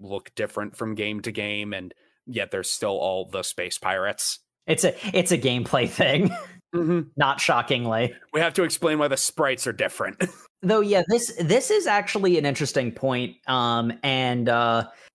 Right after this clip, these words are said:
Speaker 2: you know, Sam, knowing Metroid lore, you might be able to tell me if this is a matter of, uh, a choice made by the manga or if this is, like, a lore thing that they couldn't do anything about.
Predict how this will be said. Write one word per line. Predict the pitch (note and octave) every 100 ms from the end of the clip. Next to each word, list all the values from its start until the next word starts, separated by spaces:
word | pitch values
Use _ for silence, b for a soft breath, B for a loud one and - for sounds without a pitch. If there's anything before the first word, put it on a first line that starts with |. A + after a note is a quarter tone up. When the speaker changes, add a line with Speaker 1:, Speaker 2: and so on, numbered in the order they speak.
| _ _ _
Speaker 2:
you | E3+
know, | C#3+ B2+
Sam, | - - F3+ F3
knowing | E3 D#3 C#3
Metroid | B2+ B2 D3 C3+
lore, | B2+ B2+ B2+
you | B2+
might | C#3 D3
be | C#3+
able | C3+ C3
to | A#2
tell | C3 C3+
me | C3 B2
if | C3
this | B2
is | D3 C3
a |
matter | B2 A#2 B2 B2
of, | A#2 A2+ A2+ A2+ A2
uh, | A2+ A#2 A2+ A2
a | A#2+
choice | - C3 C3 C3
made | B2 B2 A#2
by | A2+ A2 A#2
the | A2+
manga | A2 A2 A2+ B2 B2 A#2+ A2+
or | A#2 A#2
if | A#2
this | A#2+ A#2+
is, | A#2+
like, | A#2+ -
a | A#2
lore | A2 G#2+ G#2 A2
thing | - C3 B2+
that | B2 -
they | A2
couldn't | A#2+ A#2 A2+
do | G#2 G#2
anything | A#2+ B2 D3+
about. | C#3+ D#3 E3+